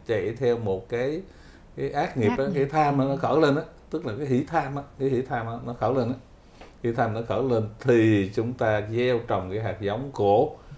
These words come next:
Speaker 1: ờ, hạt giống đó. Mà bởi vì sao? Một cái suy nghĩ của tất cả chúng ta, tức là cái tướng chúng ta bắt đầu để gieo mầm cho một cái nghiệp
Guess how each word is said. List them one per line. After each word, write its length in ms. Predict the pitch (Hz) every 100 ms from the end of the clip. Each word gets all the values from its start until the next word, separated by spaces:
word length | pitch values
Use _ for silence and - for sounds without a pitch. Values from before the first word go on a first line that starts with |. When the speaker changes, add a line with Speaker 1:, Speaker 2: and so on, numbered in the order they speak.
| - - -
Speaker 1:
ờ, 220 | 110 110
hạt 180 | 104 92
giống 200 | 110 139
đó. 200 | 117 131 123
Mà 100 | 95
bởi 180 | 98 117
vì 180 | 131 95
sao? 420 | - 123 117 117 - - - - -
Một 400 | 110 120 123 -
cái 100 | 151
suy 320 | - 147 131
nghĩ 260 | 123 117 147
của 140 | 135
tất 140 | 131 151
cả 140 | 123 135 139
chúng 200 | 147 143
ta, 120 | 120
tức 200 | 110 147
là 60 | 104
cái 100 | 123 131 -
tướng 320 | 123 131 165
chúng 120 | 147 123
ta 180 | 113 107 139
bắt 180 | 165 -
đầu 280 | 117 92 98
để 100 | 120
gieo 200 | 117 113
mầm 240 | 98 87
cho 60 | 95
một 120 | 95
cái 120 | 117
nghiệp 300 | 110 104 92